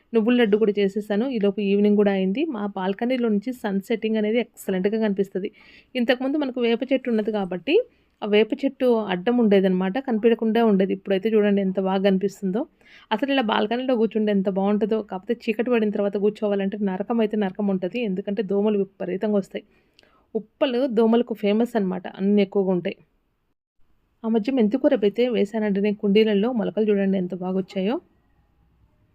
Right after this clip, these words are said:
అసలు ఇంత చిన్నగా ఇంకో రెండు మూడు రోజులు ఉన్న తర్వాత మనము పప్పులో వండుకున్నాం అనుకోండి, ఎంత బాగుంటుందో.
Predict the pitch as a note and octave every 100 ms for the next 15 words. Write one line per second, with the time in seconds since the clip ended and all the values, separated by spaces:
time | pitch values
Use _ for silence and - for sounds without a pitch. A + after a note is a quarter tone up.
0 | _ _ _ _ _ A3+ C#4 C4+ B3 A3
1 | B3 A#3 B3 C4+ B3 A3+ A#3 A#3+ A#3 A3+
2 | A3+ A3+ A#3 B3 B3 A#3 A3+ G#3+ C#4 C4
3 | A3+ G#3+ G#3 - B3 A#3 G#3 G#3+ A3+ A3
4 | G#3 G#3 G3+ G3+ G3+ F#3+ F#3+ F#3 F#3+ G3+
5 | G#3 G#3+